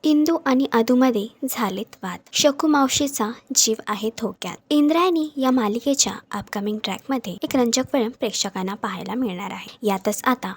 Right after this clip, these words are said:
निग्रसकरांच्या घरामध्ये एक नवीन पाहुणी आली आहे आणि ती खास शाळेसाठी, शाळेतील मुलांना शिकवण्यासाठी आली आहे. पण इंदूला मात्र तिच्या येण्याने काळजी वाटत आहे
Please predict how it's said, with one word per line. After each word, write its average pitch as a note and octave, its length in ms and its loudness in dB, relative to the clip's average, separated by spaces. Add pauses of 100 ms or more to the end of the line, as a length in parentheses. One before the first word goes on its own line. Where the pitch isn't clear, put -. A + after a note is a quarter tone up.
निग्रसकरांच्या D4 760 2
घरामध्ये A#3 640 0
एक D#4 180 -6
नवीन A#3 300 2
पाहुणी G3+ 360 0
आली F3 220 -2
आहे E3+ 200 -8 (520)
आणि C#4+ 200 0
ती D4+ 240 2 (140)
खास B3+ 340 2
शाळेसाठी, A3 640 0 (340)
शाळेतील C4+ 440 2
मुलांना A#3+ 500 4
शिकवण्यासाठी G3 680 2
आली F#3 220 -2
आहे. F#3 220 -8 (100)
पण F#4+ 140 4 (340)
इंदूला D#4+ 420 4
मात्र D#4+ 380 0 (140)
तिच्या C4+ 300 0
येण्याने A3 480 2 (200)
काळजी A#3+ 380 4
वाटत G3+ 360 0
आहे F3+ 220 -8